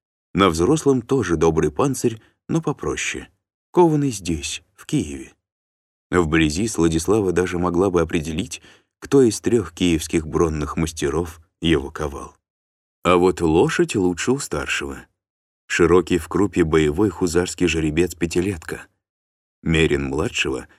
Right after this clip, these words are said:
косился на цепного мишку, сидевшего у забора. По собачьи вывалив длинный язык, косился и всхрапывал.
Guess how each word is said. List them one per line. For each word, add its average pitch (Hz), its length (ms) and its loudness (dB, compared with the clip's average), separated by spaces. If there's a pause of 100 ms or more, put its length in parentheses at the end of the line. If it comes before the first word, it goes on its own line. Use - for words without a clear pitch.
(300)
косился 110 520 2
на 98 140 2
цепного 98 400 2
мишку, 110 400 0
сидевшего 90 560 0
у 95 100 -2
забора. 82 560 -2 (440)
По 92 80 4
собачьи 73 500 0
вывалив 69 420 -2
длинный 71 380 -4
язык, 71 400 -4 (340)
косился 131 480 0
и 117 140 -2
всхрапывал. 80 640 -8